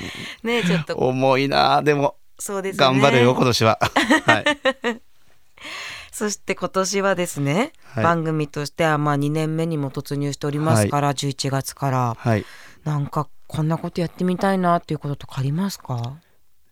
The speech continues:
Speaker 2: やっぱり、この、聞いて、ほんと楽しみに聞いてらっしゃる方がいらっしゃるので、
Speaker 1: うん。
Speaker 2: やっぱりよく子供の時にね、お父さんがお土産で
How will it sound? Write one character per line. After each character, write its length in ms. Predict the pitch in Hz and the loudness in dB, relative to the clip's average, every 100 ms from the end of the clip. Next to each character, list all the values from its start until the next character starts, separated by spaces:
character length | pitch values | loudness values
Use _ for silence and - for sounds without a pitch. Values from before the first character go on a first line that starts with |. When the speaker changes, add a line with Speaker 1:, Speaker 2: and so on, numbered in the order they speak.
| _ - - | _ -10 0
Speaker 2:
や 100 | 131 | 0
っ 80 | - | 2
ぱ 140 | 196 | 2
り、 360 | 185 120 107 - _ - - - | 4 4 2 -4 _ -20 -20 -20
こ 180 | - 101 | -12 -10
の、 240 | - - - - - _ - | -10 -12 -14 -18 -20 _ -14
聞 260 | - 175 | -6 -4
い 80 | 170 - - | -4 -10 -8
て、 80 | 139 | -6
ほ 140 | - | 0
ん 40 | 202 | 0
と 80 | 185 | 2
楽 140 | 190 196 | 4 4
し 120 | 208 | 4
み 120 | 143 | 4
に 180 | 95 95 - 190 151 | 2 -4 -2 -2 -4
聞 160 | - 120 | -4 -6
い 40 | |
て 100 | - | -2
ら 80 | 113 | -2
っ 20 | |
し 120 | 107 120 | 0 0
ゃ 40 | |
る 80 | 107 | -2
方 160 | 107 | -4
が 60 | 110 | -4
い 60 | 107 | -4
ら 60 | |
っ 20 | |
し 100 | 98 | -2
ゃ 40 | 117 | -2
る 100 | 101 | -2
の 120 | 90 | -2
で、 240 | 98 98 - - - - _ _ _ _ _ _ _ - | -4 -6 -12 -20 -20 -20 _ _ _ _ _ _ _ -6
Speaker 1:
う 40 | |
ん。 40 | |
Speaker 2:
や 40 | 139 | -4
っ 40 | |
ぱ 100 | 202 | 0
り 80 | 151 | 2
よ 80 | 185 | 2
く 260 | 131 98 - | 0 -6 -8
子 140 | - 147 | -4 -2
供 180 | 170 | 0
の 80 | 175 | -2
時 200 | 185 - | -4 -8
に 80 | 180 | -8
ね、 200 | 104 131 - | -8 -10 -10
お 100 | 117 | -6
父 180 | 147 | -4
さ 120 | 107 95 | -4 -4
ん 60 | |
が 80 | 101 | -4
お 80 | 98 | 0
土 120 | 104 | 0
産 200 | 104 104 | 2 2
で 220 | 101 98 | 0 -2